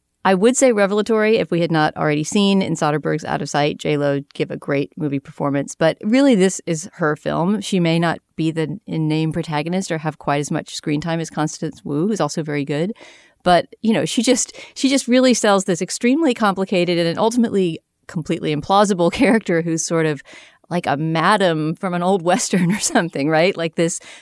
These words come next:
big-hearted, but also cynical, but sexy, but, you know, maternal kind of super heroic stripper, uh, who could so easily be, as I say, the, the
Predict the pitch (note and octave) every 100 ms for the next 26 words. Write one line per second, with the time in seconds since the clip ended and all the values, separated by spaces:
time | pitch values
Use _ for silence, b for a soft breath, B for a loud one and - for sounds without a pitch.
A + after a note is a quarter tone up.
0 | B - A#3 G3 G#3 A3 G#3+ G3+ F3 F3+
1 | F#3 G#3+ - G3 - A3+ G#3 G3 F#3+ F3
2 | E3+ D#3+ E3 - - - C4 - A#3+ G#3+
3 | F3+ F3 E3 - F#3 D3+ C#3 E3+ G#2 -
4 | - - B3 A#3+ A3+ G3+ B B B B
5 | _ - G3+ G3 F#3 F3 D#3+ - F3 F#3+
6 | F3+ - - - - - A3+ A#3 G#3+ G3+
7 | G3+ F3 F3 F#3 F3 - E3+ - F2+ -
8 | B B B _ F3 E3+ D#3 F#3 F#3 F3+
9 | - G#3 F3 - G#3 G#3 F#3 F#3 F3+ D#3+
10 | D#3 D3 D3 D#3 D#3 E3+ D3+ D3 C#3+ C3+
11 | D3+ C#3+